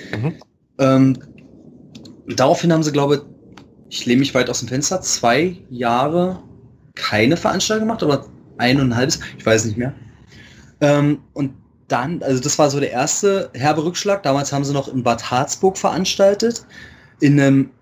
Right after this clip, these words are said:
Speaker 2: unglaublich gran-, in einer unglaublich grandiosen Location, die war richtig geil. Was nicht einfach nur so das Sporthallen-Feeling hat, was da eben, ähm, viele haben,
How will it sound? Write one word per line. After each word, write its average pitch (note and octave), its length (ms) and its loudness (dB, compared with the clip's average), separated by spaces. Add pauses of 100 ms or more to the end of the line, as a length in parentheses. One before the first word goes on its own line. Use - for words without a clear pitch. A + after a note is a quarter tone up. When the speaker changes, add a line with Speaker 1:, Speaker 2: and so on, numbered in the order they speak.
(100)
Speaker 2:
unglaublich C3+ 840 2
gran-, A#2+ 240 -6
in B2+ 120 -6
einer - 120 -8
unglaublich E3 400 2
grandiosen C#3 480 0
Location, B2+ 540 -2
die A#2 120 -6
war G2+ 200 -4
richtig A2+ 360 -4
geil. G#2+ 320 -4 (720)
Was B2 120 0
nicht C3 140 4
einfach C3 240 2
nur C#3 240 4
so C3 180 0
das A#2+ 200 -4
Sporthallen-Feeling C3+ 1300 0
hat, C#3+ 160 -4
was B2+ 120 -4
da - 60 -4
eben, B2 200 -2 (240)
ähm, A#2 460 0 (200)
viele C3+ 560 2 (140)
haben, C3+ 500 0